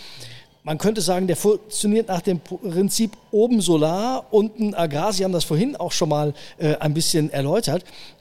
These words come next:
Ähm, trotzdem vielleicht hier noch mal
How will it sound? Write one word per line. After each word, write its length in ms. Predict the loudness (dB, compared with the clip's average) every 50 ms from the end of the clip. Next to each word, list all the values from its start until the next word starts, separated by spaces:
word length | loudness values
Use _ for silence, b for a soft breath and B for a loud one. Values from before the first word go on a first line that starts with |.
| -4 0
Ähm, 640 | 0 2 2 2 2 2 2 2 0 0 -2 -6 -10 -12 _
trotzdem 560 | -4 -2 -2 -2 0 2 2 4 4 2 0 -4 -12 _ _ _ _ _ _ _
vielleicht 520 | -18 -14 -8 -6 -2 -2 0 0 0 0 0
hier 200 | 0 2 2 2
noch 160 | 2 0 0
mal 340 | 0 0 0 0 0 -2